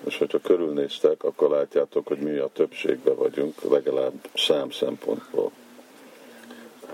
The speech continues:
Nem hatás szempontból, de szám szempontból többen vagyunk. És amennyien itt vagyunk, nekünk vannak másféle vágyak, és Krisnának is van vágy.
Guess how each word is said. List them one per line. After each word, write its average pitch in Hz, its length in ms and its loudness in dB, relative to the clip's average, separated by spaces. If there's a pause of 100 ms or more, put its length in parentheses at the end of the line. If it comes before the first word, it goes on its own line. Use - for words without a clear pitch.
(300)
Nem 73 240 0
hatás - 560 0
szempontból, 71 880 0 (480)
de 76 120 2
szám 73 300 0
szempontból - 760 -2
többen - 340 0
vagyunk. - 360 0 (460)
És - 160 4
amennyien 85 600 2
itt 73 160 -6
vagyunk, 73 680 2 (500)
nekünk 87 400 0
vannak 76 360 2
másféle 71 800 0 (300)
vágyak, 71 600 2 (1300)
és 98 160 -2
Krisnának 76 600 0
is - 180 -10
van 64 280 2
vágy. - 480 -2